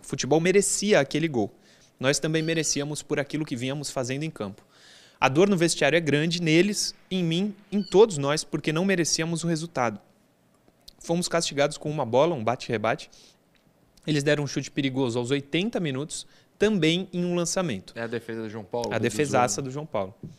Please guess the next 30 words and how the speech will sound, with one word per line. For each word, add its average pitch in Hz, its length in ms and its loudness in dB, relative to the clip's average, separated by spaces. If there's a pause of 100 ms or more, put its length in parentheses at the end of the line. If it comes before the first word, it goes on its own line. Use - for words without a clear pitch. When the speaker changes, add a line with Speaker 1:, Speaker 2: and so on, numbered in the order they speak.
(260)
Speaker 1:
Nós 151 160 0
tivemos 165 300 0
o 170 60 -2
controle 160 380 -2
de 151 120 -6
todas 190 320 2
as 175 100 -2
situações, 147 480 -2
mas 151 220 -2
não 151 140 -2
conseguimos 160 500 -6
colocar 143 340 0
a 135 40 4
bola 123 260 0
pra 156 180 2
dentro. 123 460 -4 (440)
No 156 100 2
futebol, 147 380 2
o 175 40 -4
que - 120 -10
conta 143 320 -4
é - 20 -4
bola 151 200 2
pra 202 160 -4
dentro, 160 340 -4
não 127 220 0
o 147 40 -8
que 151 120 -8
você 165 260 -2
criou. 170 420 0